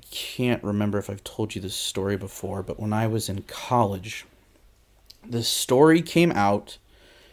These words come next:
that this girl, I believe she was in junior high, was dating a high school kid.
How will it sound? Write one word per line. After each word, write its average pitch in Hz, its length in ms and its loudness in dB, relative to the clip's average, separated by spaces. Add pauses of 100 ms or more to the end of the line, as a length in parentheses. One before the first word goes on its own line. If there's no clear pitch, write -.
(360)
that 104 680 -4 (640)
this 113 160 -2
girl, 107 640 4 (1200)
I 113 40 -14
believe 123 300 -2
she - 140 -6
was 139 180 -2
in 98 100 -2
junior 98 300 -2
high, 101 460 -6 (680)
was 110 180 -2
dating 113 320 2
a 95 60 -4
high 123 220 0
school 95 300 -6
kid. - 380 -12